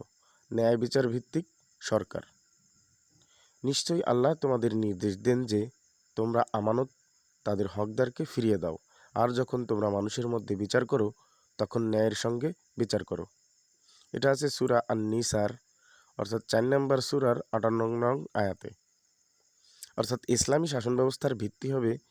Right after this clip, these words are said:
ন্যায় ও জবাবদিহিতা। তিন নম্বর, আমানত ও দায়িত্বশীল নেতৃত্ব। হে মুমিনগণ,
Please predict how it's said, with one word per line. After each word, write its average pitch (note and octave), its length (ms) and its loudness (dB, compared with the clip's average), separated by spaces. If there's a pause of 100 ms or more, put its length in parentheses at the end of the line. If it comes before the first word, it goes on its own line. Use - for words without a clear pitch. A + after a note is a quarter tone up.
(320)
ন্যায় A#2 240 4
ও C#3 40 4
জবাবদিহিতা। F#2+ 720 0 (1400)
তিন B2+ 140 2
নম্বর, G2+ 280 2 (720)
আমানত C3+ 380 2 (460)
ও B2 60 4
দায়িত্বশীল A2+ 640 0
নেতৃত্ব। - 500 -4 (1500)
হে C3+ 80 4
মুমিনগণ, B2 640 2